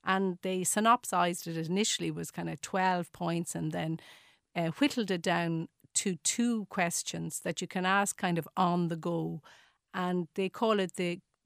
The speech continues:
two Q sam. And one of them is, um, "What do you need right now? And how can I help you?"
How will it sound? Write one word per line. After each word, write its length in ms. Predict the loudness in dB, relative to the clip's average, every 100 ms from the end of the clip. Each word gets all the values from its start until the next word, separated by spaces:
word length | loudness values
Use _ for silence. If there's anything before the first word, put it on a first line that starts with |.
| -8
two 460 | -2 0 0 -2 -6
Q 440 | -8 -2 0 0 -2
sam. 600 | -2 0 0 0 -4 -8 -14 -8
And 260 | -4 -2 2
one 160 | 2
of 140 | 2 0
them 180 | -2
is, 360 | 0 0 -2 -6 _ _ -10
um, 240 | -8 -6 2
"What 220 | 2 2
do 120 | -2
you 140 | 0 2
need 380 | 2 2 -2 -2
right 260 | -2 -2 -4
now? 420 | -4 -2 -6 -8 _ _ _ _
And 140 | -4 0
how 200 | 0 -2
can 180 | -2 -2
I 120 | -2
help 380 | -4 -6 -8 -14
you?" 140 | -14